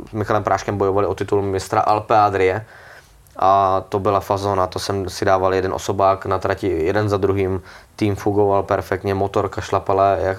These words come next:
jak, jak prase. Já jsem měl fakt našlápnuto ke skvělým výsledkům, bohužel pak jsem, pak přišly dva pády, který mě to zhatily, ale nakonec bylo aspoň to druhé místo, ale jak říkám, to byl takový třetí nějaký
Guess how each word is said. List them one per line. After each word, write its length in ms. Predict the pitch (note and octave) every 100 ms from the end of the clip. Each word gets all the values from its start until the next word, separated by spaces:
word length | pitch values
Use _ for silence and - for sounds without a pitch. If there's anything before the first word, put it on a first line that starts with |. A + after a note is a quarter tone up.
| -
jak, 180 | F#2+ G2
jak 140 | G2+
prase. 380 | G#2 G2 - F#2 - - -
Já 220 | G#2 G2+
jsem 180 | G#2 A#2
měl 160 | A2 G2+
fakt 200 | G#2+ G#2+
našlápnuto 560 | G2+ G#2 F#2+ G#2 G2+ F#2+
ke 100 | G2
skvělým 440 | - G#2 G2 G2+
výsledkům, 680 | G2+ - G2 - - G2 G2+ - - - -
bohužel 260 | G#2 A2
pak 180 | G#2 F#2+
jsem, 220 | - G2+
pak 120 | G2
přišly 260 | - G2 G2+
dva 140 | G2
pády, 380 | - F#2 F2+ F#2
který 260 | F2+ F#2 F#2
mě 140 | G2
to 200 | F#2+ G2+
zhatily, 420 | E2+ F2 G#2 G#2
ale 120 | G2+ F#2
nakonec 280 | F2 F#2+
bylo 260 | F#2+ G2+ F#2 - - - G2
aspoň 320 | - G2+ F#2
to 140 | G#2
druhé 280 | G2+ G#2 G#2
místo, 460 | G2+ F#2 - E2+ F2
ale 160 | G2+
jak 80 | G2
říkám, 380 | G2+ - E2+ E2+
to 120 | F#2
byl 220 | F#2 F2+
takový 340 | E2+ - G2 F2+
třetí 360 | - F2+ -
nějaký 280 | F2+ F2